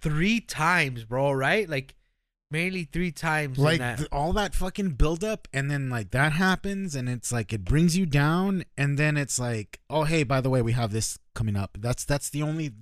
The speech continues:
Speaker 2: the only
Speaker 1: It makes me
Speaker 2: criticism.
Speaker 1: think it is, it is kind of sort of, like, the movie could have been edited that certain way now, but the way they did it, I really like it. Like, I,
Speaker 2: Like,
Speaker 1: it's
Speaker 2: other
Speaker 1: really
Speaker 2: than that,
Speaker 1: fucking
Speaker 2: other than that,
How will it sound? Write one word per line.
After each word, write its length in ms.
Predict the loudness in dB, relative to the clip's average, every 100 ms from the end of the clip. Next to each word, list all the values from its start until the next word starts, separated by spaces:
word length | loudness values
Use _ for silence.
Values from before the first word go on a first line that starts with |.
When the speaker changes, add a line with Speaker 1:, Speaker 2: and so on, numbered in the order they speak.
| -20 _
Speaker 2:
the 120 | -2 0
only 180 | 4
Speaker 1:
It 40 | 6
makes 80 | 6
me 300 | 6 4 2
Speaker 2:
criticism. 220 | 2 2
Speaker 1:
think 180 | 2 2
it 120 | 2
is, 240 | 2 2 0
it 180 | 0 2
is 200 | 0 0
kind 240 | -2 0
of 120 | 0 -2
sort 280 | -2 0
of, 160 | 0 0
like, 340 | -2 -2 -4 _ _ _ _ _ 0
the 100 | 2
movie 340 | 2 0 0
could 200 | 0 2
have 140 | 4
been 200 | 4 2 2
edited 680 | 0 2 4 4 2 0
that 220 | -2 0 -2
certain 540 | -2 0 0 0 -6
way 400 | -8 -8 -8 -8
now, 380 | -10 -10 -10 -12 -18 _ _ _ _
but 200 | 0 2
the 100 | 2
way 240 | 4 4 4
they 180 | 2
did 260 | 2 4 6
it, 160 | 4 2
I 120 | -2
really 640 | -4 -2 2 4 4 2
like 340 | -2 -4 -4
it. 200 | -6 -6 -6
Like, 160 | -4
I, 60 | 2
Speaker 2:
Like, 200 | 2 2
Speaker 1:
it's 140 | -2
Speaker 2:
other 200 | 2 4
Speaker 1:
really 120 | 4 4
Speaker 2:
than 120 | 2
that, 220 | 2 2
Speaker 1:
fucking 160 | 0 0
Speaker 2:
other 220 | 2 2
than 240 | 2 2 2
that, 240 | 2 0